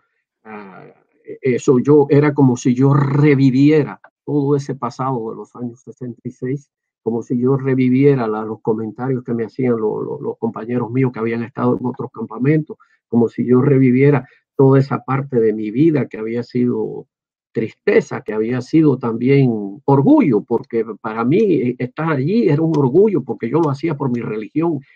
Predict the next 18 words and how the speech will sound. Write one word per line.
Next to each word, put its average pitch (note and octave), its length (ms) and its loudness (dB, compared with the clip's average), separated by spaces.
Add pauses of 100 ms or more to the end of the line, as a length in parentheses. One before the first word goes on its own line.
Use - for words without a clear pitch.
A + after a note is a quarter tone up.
y - 100 -10
para A#2+ 200 -4
mí E3+ 120 4
era A#3+ 100 4
un F#3 100 0
orgullo, C#3 440 0 (100)
un D3+ 320 -4
orgullo D#3+ 340 -4
sano, D#3 380 -6
sanísimo. C3 520 -8 (520)
Entonces, D3 460 0 (500)
yo C3+ 180 2
dije, B2 220 0
"No, A2 160 0
no, F#2+ 200 -4
un B2+ 140 -2
momento, G2 380 -4 (440)
yo A#2 220 -4